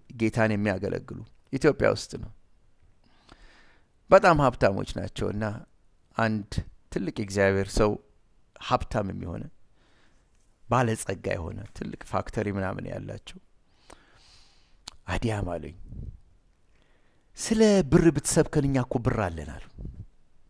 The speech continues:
«ምን ያደርግልናል?» አሉ። «እኛ ያጣነው የእግዚአብሔር ድምፅ፣ የእግዚአብሔር ህይወት፣ የክርስቶስ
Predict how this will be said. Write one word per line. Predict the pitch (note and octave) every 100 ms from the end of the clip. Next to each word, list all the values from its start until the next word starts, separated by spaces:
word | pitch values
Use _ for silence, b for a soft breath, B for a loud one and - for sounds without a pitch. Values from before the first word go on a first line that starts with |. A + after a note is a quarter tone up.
| _ - - -
«ምን | - A#3+
ያደርግልናል?» | A#2 F#2 - - G#2 F#2+
አሉ። | - - - - - - - _ b b b b -
«እኛ | G#3+ G#3+ A3 F3+
ያጣነው | E3+ F3+ - E3+ F#3 E3+
የእግዚአብሔር | C#3+ B2+ C3 C#3+ C3 A#2+ G#2+
ድምፅ፣ | G2+ F#2+ - - - _ _ _ _ b b b b b
የእግዚአብሔር | A#2 C3+ A#2 A2 D3 C#3 B2 A#2
ህይወት፣ | F#2 G#2 F#2 G2+ - - _ b b
የክርስቶስ | - C3+ - D#3+ - - F3+